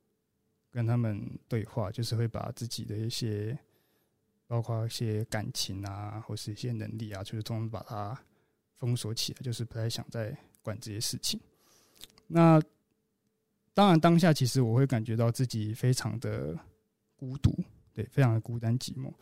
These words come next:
所以其实我也是有尝试去解决，试着去解决它。那，那我的方式其实有一些啦，就是像是，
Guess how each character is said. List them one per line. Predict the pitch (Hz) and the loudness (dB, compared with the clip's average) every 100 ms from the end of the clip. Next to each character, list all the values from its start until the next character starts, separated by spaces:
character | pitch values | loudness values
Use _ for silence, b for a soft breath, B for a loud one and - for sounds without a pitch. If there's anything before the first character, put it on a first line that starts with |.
| b b b _ | b b b _
所 | 165 | 4
以 | |
其 | 151 147 | 6 6
实 | 151 | 6
我 | 143 139 | 4 4
也 | 120 | 4
是 | - 143 | 2 2
有 | 117 113 - - | 2 -2 -8 -8
尝 | - 117 123 | -4 -2 -4
试 | - 143 120 | 0 0 0
去 | - 139 120 117 139 - _ _ _ _ _ _ _ | 0 2 2 0 -4 -12 _ _ _ _ _ _ _
解 | 131 117 | 0 0
决， | - 110 110 151 - | 0 0 0 -4 -10
试 | - 160 | 0 4
着 | 135 | 6
去 | 131 | 4
解 | 117 | 0
决 | 117 117 | -4 -8
它。 | - 113 104 - | -4 -4 -4 -4
那， | 139 131 127 - _ _ _ _ _ _ _ - | 0 0 0 -6 _ _ _ _ _ _ _ 4
那 | 175 | 6
我 | |
的 | 139 | 8
方 | 147 147 | 8 4
式 | - 151 | 4 2
其 | 120 | 2
实 | 117 120 | 0 0
有 | 110 107 | 0 -2
一 | |
些 | 110 - 104 | -2 -2 -2
啦， | 101 | -4
就 | - 117 | -2 0
是 | 120 | 2
像 | 131 123 | 2 2
是， | 127 123 | 2 0